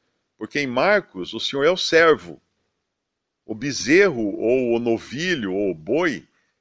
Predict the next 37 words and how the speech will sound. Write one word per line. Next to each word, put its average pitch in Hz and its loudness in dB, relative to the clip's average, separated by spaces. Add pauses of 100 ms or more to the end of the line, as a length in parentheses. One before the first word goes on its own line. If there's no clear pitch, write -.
(140)
ele 127 -2
serve 127 2
para 143 2 (220)
puxar 165 0
arado, 110 2
ele 87 -10
serve 95 -6
para 123 -8
puxar - -6
o 143 -4
carro, 110 0 (400)
para 95 -2
mover 110 0
a, 80 0 (380)
a 73 -4
pedra 104 2
do 90 -10
moinho, 104 -8
ele, 95 -8
ele 98 -14
tem 147 -8
força. 139 0 (560)
Ele 104 -8
tem 147 -2
força 175 2
e - 4
ele 165 4
é 165 4
constante 170 -2
na 110 -2
sua 107 -2
força, 131 -2
na 101 -4
sua 117 -6
maneira 117 -4
de 123 -2
agir. 110 -2